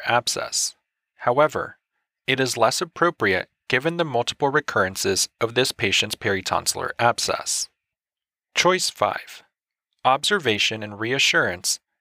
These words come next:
is appropriate management of a viral pharyngitis,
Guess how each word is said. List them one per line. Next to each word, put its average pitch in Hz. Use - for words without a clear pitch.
is 120
appropriate 147
management 107
of 113
a 107
viral 110
pharyngitis, 101